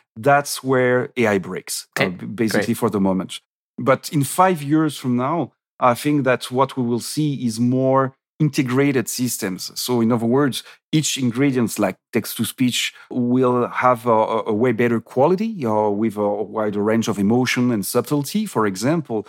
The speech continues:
Speaker 1: but also different ways to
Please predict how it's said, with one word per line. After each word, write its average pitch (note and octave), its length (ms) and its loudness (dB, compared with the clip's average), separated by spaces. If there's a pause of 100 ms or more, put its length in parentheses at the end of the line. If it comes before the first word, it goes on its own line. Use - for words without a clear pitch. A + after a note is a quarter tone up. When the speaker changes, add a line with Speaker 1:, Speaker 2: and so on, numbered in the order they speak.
(340)
Speaker 1:
but C3 220 2
also F#3 500 2 (320)
different D#3 460 -2
ways D#3+ 340 2
to D3+ 500 0